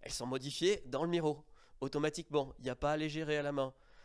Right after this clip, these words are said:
Les Google Slides, ben, elles sont modifiées, on les retrouve depuis cet endroit. On peut même mettre des screenshots des slides, euh, de la page de slides qu'on veut afficher sur telle ou telle partie. Et donc en fait, on se retrouve avec, avec Miro, hein, avec un,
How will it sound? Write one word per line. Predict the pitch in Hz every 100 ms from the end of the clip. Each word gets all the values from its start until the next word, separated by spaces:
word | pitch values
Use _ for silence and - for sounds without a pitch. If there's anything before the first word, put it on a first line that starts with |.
| - -
Les | 147
Google | 156 156 151
Slides, | - 180 226 170 131
ben, | 139 127
elles |
sont | 131 147
modifiées, | 139 135 - 208
on |
les | 196
retrouve | 156 - 151
depuis | 143 180 214
cet | 208 185
endroit. | 180 165 156 135
On |
peut | 135
même | 156 180
mettre | 160
des | 147
screenshots | - 151 - 214
des | 156 147
slides, | 165 180 170
euh, | 143 147 139 139
de | 143
la | 147
page | 175 180
de | 156
slides | 151 165 175 196 160
qu'on | 151 151
veut | 156
afficher | 170 165 160 175 190
sur | 160 131
telle | 147
ou | 143
telle | 147
partie. | 135 139 - 127 - - - - - - -
Et | 127
donc | 156
en | 165
fait, | 185 190
on |
se | 175
retrouve | 185 196 190
avec, | 165 - -
avec | 135 147
Miro, | 151 151 202
hein, | 175 143
avec | 147 -
un, | 143 143